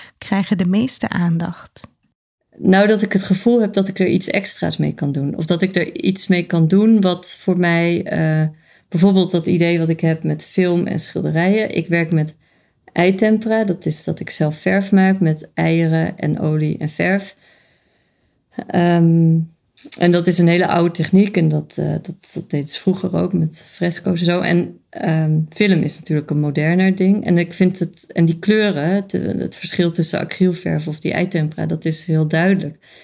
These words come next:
Speaker 2: En eigenlijk lijkt het me heel mooi dat je juist dat oude wat je hebt met die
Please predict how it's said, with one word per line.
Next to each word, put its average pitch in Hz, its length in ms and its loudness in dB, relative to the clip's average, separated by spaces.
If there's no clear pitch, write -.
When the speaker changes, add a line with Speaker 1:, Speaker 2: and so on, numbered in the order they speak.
Speaker 2:
En 165 180 0
eigenlijk 180 440 0
lijkt 165 180 0
het 175 100 -8
me 165 80 2
heel 160 200 4
mooi 175 380 4
dat 160 200 -2
je 170 80 0
juist 160 320 0
dat - 220 -6
oude 185 460 4
wat 151 220 -2
je 160 60 -2
hebt 156 300 0
met 156 220 0
die 147 400 -4